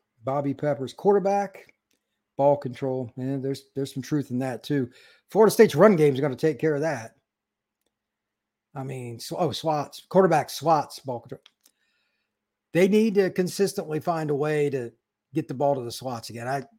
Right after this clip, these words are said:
at some point, I think, I just think there's gonna be a breakout game, Robbie. That's, that's my opin-, my opinion. Uh, Keith says, "Although we are five and oh, it just never feels like it's clicking for long." And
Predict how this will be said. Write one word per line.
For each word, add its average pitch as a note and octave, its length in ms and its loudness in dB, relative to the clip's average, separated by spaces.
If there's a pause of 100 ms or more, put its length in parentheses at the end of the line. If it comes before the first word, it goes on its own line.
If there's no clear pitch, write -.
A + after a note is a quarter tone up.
(680)
at E3+ 160 0
some C4 160 8
point, A3 220 6
I E3+ 80 2
think, F#3 180 0
I D#3 80 -2
just D#3+ 180 -6
think F#3+ 140 -4
there's C#3+ 140 -6
gonna D#3 160 -4
be C#3 80 -4
a C3 40 -4
breakout B2 440 -8
game, G2+ 260 -12 (500)
Robbie. C3 260 -6
That's, - 500 -6 (100)
that's C#3 200 -8
my C#3 180 -6
opin-, D#3 260 -8 (240)
my C3+ 200 -10
opinion. G3+ 520 -2 (580)
Uh, A#2+ 180 -6
Keith F#3 420 -2
says, D#3 360 0
"Although E3 300 4
we D3+ 160 2
are C#3 80 0
five F3 300 0
and F3+ 80 0
oh, F#3+ 320 2 (420)
it C3 160 -12
just F3 340 -2
never E3+ 240 -4
feels D#3 360 -4
like C3 280 -8
it's B2 160 -14
clicking C#3+ 440 -6
for - 200 -12
long." B2 340 -6
And G#3+ 180 -4